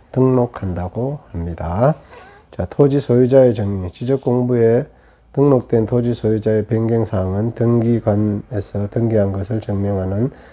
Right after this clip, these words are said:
등기필 통지서 등 등기필적, 등기부 등 초본 또는 등기관서에서 제공한 등기 전산 정보 자료에 의하여 정리한다. 이것을 등록 전환이라고 합니다.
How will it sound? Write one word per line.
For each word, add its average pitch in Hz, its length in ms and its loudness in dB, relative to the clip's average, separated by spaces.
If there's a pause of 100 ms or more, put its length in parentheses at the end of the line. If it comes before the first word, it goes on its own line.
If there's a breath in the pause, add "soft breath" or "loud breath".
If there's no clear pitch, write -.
(120 loud breath)
등기필 131 540 2
통지서 110 480 -2
등 107 300 -2
등기필적, 123 840 0 (560 soft breath)
등기부 120 520 2
등 113 380 0 (680 soft breath)
초본 123 380 4
또는 110 320 2
등기관서에서 110 880 0
제공한 104 540 -4
등기 117 360 0
전산 117 420 -2
정보 101 340 -4
자료에 90 340 -4
의하여 85 320 -4
정리한다. 98 720 -6 (160)
이것을 110 600 -4 (520 loud breath)
등록 117 300 -2
전환이라고 90 680 -6
합니다. 101 680 -4